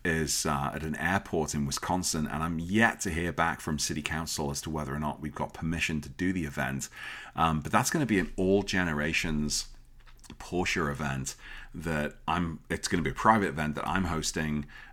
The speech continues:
uh, for the purposes, frankly, of just having some fun, but also making a video. Um, it's my dream to line up every single nine eleven generation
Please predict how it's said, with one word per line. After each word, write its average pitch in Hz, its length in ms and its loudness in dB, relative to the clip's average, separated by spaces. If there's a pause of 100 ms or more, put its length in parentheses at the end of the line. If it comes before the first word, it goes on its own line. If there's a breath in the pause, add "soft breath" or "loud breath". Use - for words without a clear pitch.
(120 loud breath)
uh, 69 260 2 (300)
for - 160 0
the 90 80 2
purposes, 123 480 2
frankly, 87 460 2
of 76 180 -6
just - 180 -2
having 85 300 -2
some 76 160 -4
fun, 85 320 0
but 80 100 -2
also 82 240 0
making 80 340 0
a 71 60 -2
video. 101 500 2 (360 loud breath)
Um, 82 280 4 (120)
it's - 160 -4
my 120 100 8
dream 104 580 4
to - 120 -2
line 78 400 0
up 85 200 -4 (140)
every 87 600 0
single 78 680 -2
nine 82 280 0
eleven 76 360 -2
generation 76 640 -2